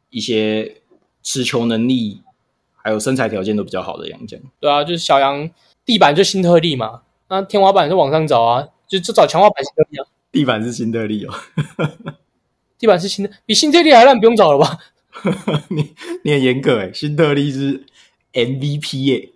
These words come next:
Speaker 2: 啊，那个选给，选给，选给看，看不懂球的人在看呢。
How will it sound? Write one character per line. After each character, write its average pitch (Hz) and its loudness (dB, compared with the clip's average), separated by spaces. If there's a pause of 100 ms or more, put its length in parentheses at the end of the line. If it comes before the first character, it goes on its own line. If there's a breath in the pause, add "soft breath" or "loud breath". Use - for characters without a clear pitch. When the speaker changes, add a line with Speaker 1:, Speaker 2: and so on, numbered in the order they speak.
(420)
Speaker 2:
啊， 131 -16
那 156 -6
个 170 -4 (100)
选 170 -4
给， 185 0
选 - -6
给， 202 0
选 196 -4
给 190 0 (120)
看， 208 0 (120)
看 220 0
不 214 -4
懂 185 0
球 143 -2
的 156 2
人 156 2
在 170 0
看 156 -2
呢。 147 -10